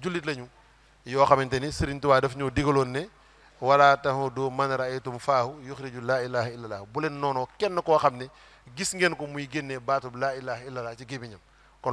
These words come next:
looloo tax ñu war a, euh, wa-, laabirante ak ñoom, waxtaan ak ñoom, leeral leen, ngir bu fekkee yéene ju sell la ñuy jàpp ne mooy seen itte, bu ñu leen waxee lu yoonu murit dinañ ko mën a xam. Beneen bi ci des mooy yi nga xamante ni tey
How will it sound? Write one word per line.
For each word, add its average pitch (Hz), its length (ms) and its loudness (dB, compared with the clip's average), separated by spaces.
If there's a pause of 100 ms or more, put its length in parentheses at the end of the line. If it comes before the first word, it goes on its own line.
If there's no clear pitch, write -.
looloo 123 260 4
tax 143 160 -2 (420)
ñu 127 160 -4
war 135 140 6
a, 131 140 2 (300)
euh, 147 40 -6
wa-, 143 300 2
laabirante 160 560 8
ak 143 140 -2
ñoom, 139 220 -4 (520)
waxtaan 165 460 6
ak 151 80 -2
ñoom, 143 220 -6 (400)
leeral 185 520 10
leen, 165 280 6 (140)
ngir 147 220 2
bu 151 100 -2
fekkee 156 440 2 (260)
yéene 185 380 2
ju 143 60 -12
sell 160 340 4
la 160 100 0
ñuy 156 140 -4
jàpp 151 240 4
ne 147 160 -2 (320)
mooy 160 260 4
seen 156 180 2
itte, 139 300 -2 (220)
bu 143 60 -6
ñu 147 80 -4
leen 143 120 4
waxee 131 220 6
lu 131 80 -2
yoonu 127 200 -4
murit 120 240 -6
dinañ 123 160 -6
ko 113 80 -6
mën 110 100 -4
a - 40 -4
xam. 95 100 -10 (500)
Beneen 185 260 4
bi 190 80 -4
ci 180 80 -2
des 170 160 4
mooy 170 360 2 (520)
yi 160 140 -4
nga 202 100 4
xamante 190 340 6
ni 165 80 0
tey 156 260 0